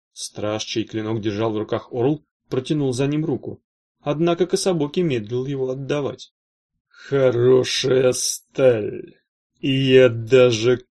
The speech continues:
кажется, узнаю кузнеца. А вот заточка мне не нравится. Я ещё понимаю, точить сабли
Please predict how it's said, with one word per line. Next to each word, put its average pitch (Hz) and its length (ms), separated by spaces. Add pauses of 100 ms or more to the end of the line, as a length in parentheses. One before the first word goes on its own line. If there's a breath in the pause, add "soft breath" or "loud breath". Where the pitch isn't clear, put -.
кажется, 117 880 (100)
узнаю 120 920
кузнеца. 104 1200 (920)
А 117 240
вот 117 380
заточка 113 1000
мне 110 440
не 104 200
нравится. - 1040 (640)
Я 127 380
ещё 131 640
понимаю, 120 1120 (580)
точить 110 580
сабли 107 800